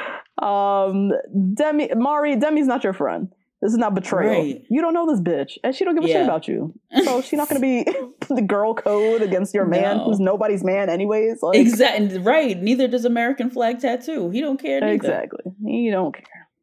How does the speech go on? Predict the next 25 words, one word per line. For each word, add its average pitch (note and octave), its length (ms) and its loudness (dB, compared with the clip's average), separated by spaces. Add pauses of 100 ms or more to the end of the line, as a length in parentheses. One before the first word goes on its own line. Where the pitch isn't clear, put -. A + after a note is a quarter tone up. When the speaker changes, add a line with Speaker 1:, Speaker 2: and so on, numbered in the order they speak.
(140)
Speaker 2:
Mm-mm. D3 380 -10 (500)
Speaker 1:
Oh, F3+ 320 -2
Lord. B2 400 -2 (220)
Um, D#3+ 500 -2
and F#3 140 -2
then D#3 180 0
Mari C#4 500 2
and C4+ 140 2
Kenny C4 320 -2
go B3+ 140 0
have A#3+ 140 -2
a A#3 80 -2
chat, A3+ 680 -2
and D3 180 -2
she's E3 300 -2
like, C#3 220 -2
Speaker 2:
Mm-hmm. - 40 -2
Speaker 1:
"I D3+ 60 -4
just F#3+ 180 -10
feel G3 120 -2
like G3 120 -2
I C#3+ 40 -2
was D3 160 -6
misunderstood. G#3 1200 -2
Like, F#3 380 -4